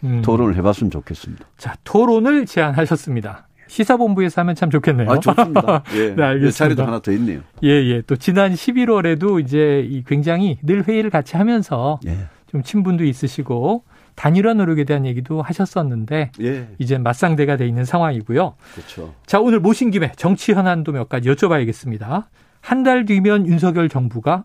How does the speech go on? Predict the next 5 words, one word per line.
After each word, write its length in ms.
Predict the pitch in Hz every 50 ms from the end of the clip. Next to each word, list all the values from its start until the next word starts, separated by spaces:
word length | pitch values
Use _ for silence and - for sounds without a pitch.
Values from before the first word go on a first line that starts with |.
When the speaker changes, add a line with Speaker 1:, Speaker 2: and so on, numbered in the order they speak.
| -
Speaker 1:
문을 320 | _ 151 143 147 151 147 139
엽니다. 600 | 120 123 143 147 139 123 110 98 101 107 95 - _ _ _ _ _ _ _
한덕수 680 | - - 202 196 202 - - - - 180 165 151 139 -
국무총리 520 | - 156 156 147 - - 156 139 139 123
지명, 400 | - - 131 135 151 151 123 -